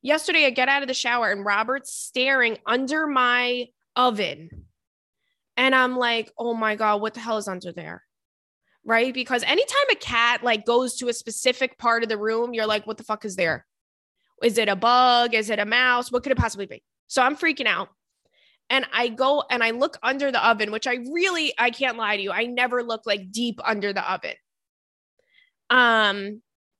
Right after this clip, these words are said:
you know, I clean under there, I wipe under there, just, like, very, like,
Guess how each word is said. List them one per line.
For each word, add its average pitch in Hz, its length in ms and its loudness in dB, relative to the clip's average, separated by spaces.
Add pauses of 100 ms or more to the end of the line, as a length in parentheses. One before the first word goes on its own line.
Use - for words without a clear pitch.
(800)
you 294 120 0
know, 277 100 6
I 220 100 4
clean 381 340 0
under 302 180 0
there, 269 160 4
I 220 80 2
wipe 254 360 0
under 247 260 0
there, 208 380 -2 (220)
just, 269 320 -2
like, 233 200 4
very, 220 600 2
like, 190 520 -4